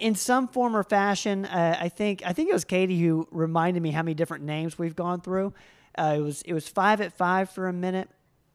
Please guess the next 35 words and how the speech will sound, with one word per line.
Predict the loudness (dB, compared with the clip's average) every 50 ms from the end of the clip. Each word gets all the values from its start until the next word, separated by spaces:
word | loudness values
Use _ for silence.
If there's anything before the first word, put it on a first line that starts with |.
| _ _ _ _ _ _ _ -20 -12
It | -6 -6 -4
was | -4 -4
the | -4 -2
live | 2 2 4 4 2 0
Q | -4 -4 -4 -2
and | -2 -2
A. | -2 0 0 -2
It's | -4 -6
the | -10 -14
Performance | -12 -14 -12 -10 -10 -10 -10 -10 -10 -10
Medicine | -8 -6 -6 -6 -8 -10 -12
Show | -12 -10 -6 -4 -4 -4 -4
now. | -4 -4 -4 -4 -4 -6 -8 -14 -20 -20 -20 -20 -20 -20 -10 -4
Uh, | -2 0 2 2 2 2 0
I | 0 -2
think | 0 0 0 0 0 -2
we're | -4 -4
sticking | -4 -4 -4 -4 -2 -2 -4 -4
with | -4 -4 -6
the | -6 -8
Performance | -8 -10 -10 -6 -6 -4 -6 -6 -6 -4
Medicine | -4 -4 -4 -4 -6 -10
Show. | -8 -4 -2 0 0 0
If | -2 -2 -4
you | -4 -2
guys, | 0 2 2 2 2 0 -2 -4 -8 -8
if | -10 -8 -6
you, | -6 -8 -6
if | -4 -2
that | -2 -2 -2 -4 -8
connects | -6 -2 -2 -2 -4 -4 -8
with | -10 -8 -8
you | -8 -6
guys, | -4 -2 -2 -2 -2 -4 -6 -6
we're, | -6 -6 -6